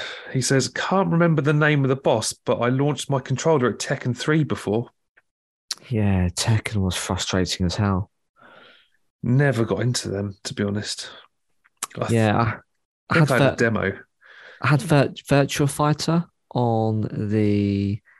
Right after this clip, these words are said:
Speaker 2: Sega Saturn, which is basically just a poor man's version of Tekken, but did play eventually Tekken, and it's, it's much the same. Like, it's just, ah, it's painful button, button mashing, and I don't find those games have an awful lot of payoff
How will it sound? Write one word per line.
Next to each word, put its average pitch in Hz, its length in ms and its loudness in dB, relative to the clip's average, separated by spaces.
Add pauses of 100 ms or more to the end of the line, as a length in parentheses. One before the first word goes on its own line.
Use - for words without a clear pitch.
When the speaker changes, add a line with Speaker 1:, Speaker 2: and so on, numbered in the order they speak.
(120)
Speaker 2:
Sega 110 440 0
Saturn, 101 380 -2
which - 140 -8
is - 60 -10
basically 92 380 -2
just - 180 -8
a - 40 -4
poor 101 220 2
man's 92 260 2
version 92 360 -2
of - 100 -10
Tekken, 95 340 -2 (500)
but 101 80 -2
did 104 160 2
play 95 160 2
eventually 92 340 0
Tekken, 95 420 0
and 92 120 2
it's, - 320 -4 (360)
it's - 120 -12
much 107 180 2
the 92 80 -2
same. 90 460 0 (500)
Like, 98 320 0
it's 104 120 -4
just, - 480 -4 (180)
ah, 90 300 2
it's 82 180 -2
painful 98 540 0 (100)
button, 95 460 -2 (100)
button 92 240 -2
mashing, 92 580 0
and 82 280 0 (1080)
I 120 120 4
don't 147 220 4
find 117 380 2
those 104 200 2
games 98 320 0
have 104 160 -2
an 98 80 -2
awful 95 300 -2
lot 92 140 -2
of 92 220 -10
payoff 101 640 -2